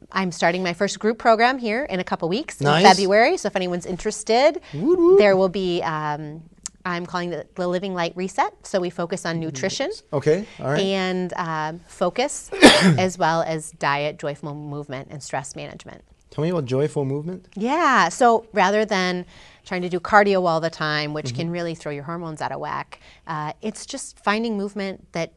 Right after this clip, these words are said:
Speaker 1: that you move your body.
Speaker 2: All right.
Speaker 1: Uh, so for me, I try to do yoga twice a week, uh, lift weights twice a week because it's really good for longevity,
Speaker 2: All right.
Speaker 1: making sure that you can functionally sit in a chair and get out of it. And I still love to run, but I only do it twice a week.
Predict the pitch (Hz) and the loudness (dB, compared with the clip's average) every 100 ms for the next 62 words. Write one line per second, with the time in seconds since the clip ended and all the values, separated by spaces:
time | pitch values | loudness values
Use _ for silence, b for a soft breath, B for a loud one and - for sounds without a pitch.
0 | _ _ _ - 185 170 165 185 202 214 | _ _ _ -20 -12 -8 -6 -4 -4 -4
1 | 202 165 139 135 151 _ - 143 156 - | -4 -4 -4 -8 -14 _ -6 -4 -4 -6
2 | - 156 147 147 - 165 160 165 165 165 | -6 -2 -2 -4 -2 0 2 0 -2 -4
3 | 170 190 220 233 160 165 170 156 151 139 | -4 -2 -4 -4 -4 -4 -6 -6 -8 -8
4 | 143 185 220 208 202 202 208 208 - b | -4 -4 -2 -4 -4 -4 -4 -4 -14 b
5 | b b 147 147 170 175 202 220 208 - | b b -14 -12 -6 -4 -2 0 -2 -4
6 | - 190 185 180 170 - 165 156 139 139 | -4 -2 -2 -6 -6 -8 -6 -6 -4 -8
7 | - - - 160 151 147 156 143 147 135 | -8 -16 -10 -6 -6 -6 -8 -8 -10 -10
8 | 131 123 - - 190 _ 131 156 196 165 | -8 -10 -10 -14 -16 _ -4 -2 -2 -6
9 | - 143 151 165 165 160 156 - 160 160 | -6 -8 -8 -8 -8 -4 -6 -4 -8 -6
10 | 165 170 165 165 160 156 151 160 147 127 | -4 -2 -2 -2 -2 -2 -2 -2 -2 -2
11 | 135 156 - B B B B _ 226 240 | -4 -6 -8 B B B B _ 2 4
12 | 233 277 277 254 233 208 208 190 180 185 | 2 2 2 0 0 0 0 0 0 -2
13 | 175 170 - - - - _ | -4 -6 -8 -14 -14 -18 _